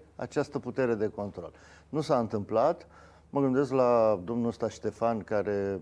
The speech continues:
n-a calculat bine numărul de metri pe care îi are la casă. Mă întreb, uh,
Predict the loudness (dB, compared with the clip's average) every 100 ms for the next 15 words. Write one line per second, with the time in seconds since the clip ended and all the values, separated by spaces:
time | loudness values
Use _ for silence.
0 | -4 -4 -2 -4 -2 -2 -2 -2 -6 -6
1 | -6 -6 -6 -8 -8 -8 -10 -12 -6 -6
2 | -2 -2 -2 -8 -6 -6 -6 -10 -18 -20
3 | -20 -20 -20 -4 0 0 2 0 2 0
4 | 0